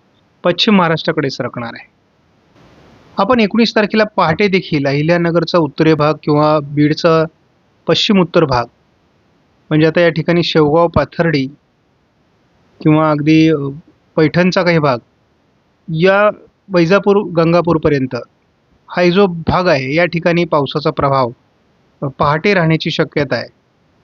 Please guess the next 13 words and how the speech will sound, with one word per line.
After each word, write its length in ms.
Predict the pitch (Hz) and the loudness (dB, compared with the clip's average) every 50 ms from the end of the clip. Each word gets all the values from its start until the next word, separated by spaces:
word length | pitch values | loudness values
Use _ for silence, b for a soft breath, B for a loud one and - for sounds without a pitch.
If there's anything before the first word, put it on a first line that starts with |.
| _ - - - - - - - - - - - | _ -20 -20 -20 -20 -20 -20 -20 -20 -16 -6 -4
आपण 260 | 170 170 165 208 190 | -4 -2 0 0 2
एकोणीस 380 | 175 170 165 196 202 208 190 - - | 2 2 2 2 0 0 0 0 -2
तारखेला 320 | 185 170 160 - 185 175 | -2 -2 -2 0 0 0
देखील 380 | 160 160 143 - - 139 117 127 - _ _ - | 2 0 -2 -2 -4 -6 -6 -6 -10 _ _ -10
सह्याद्रीच्या 560 | - - 170 160 165 180 185 190 185 - 196 | -6 -2 0 0 2 0 0 -2 -2 -2 -2
पर्वतरांगांच्या 640 | 190 - 180 170 165 175 170 160 165 165 170 160 175 160 - - | 0 0 0 0 2 0 0 0 0 -2 -2 -2 -4 -4 -4 -2
पूर्व 220 | 170 185 214 220 | 0 2 2 2
भागामध्ये 480 | 185 160 151 147 143 135 127 117 117 120 - _ _ _ _ _ _ _ _ _ _ _ _ - | 2 0 0 -2 -2 -4 -6 -8 -12 -16 -20 _ _ _ _ _ _ _ _ _ _ _ _ -4
मोठं 260 | 170 175 170 - 202 | -2 -2 0 0 0
पावसाळी 360 | 190 185 170 156 - 170 160 | 0 0 0 0 0 0 0
क्षेत्र 400 | 151 - - 160 156 - 127 123 123 - _ _ _ _ _ - | 0 0 -2 -2 -2 -4 -6 -10 -10 -12 _ _ _ _ _ -14
बघणार 420 | 214 196 165 156 151 156 156 156 | -8 -4 0 0 2 2 2 2
आहोत 120 | 156 185 | 0 0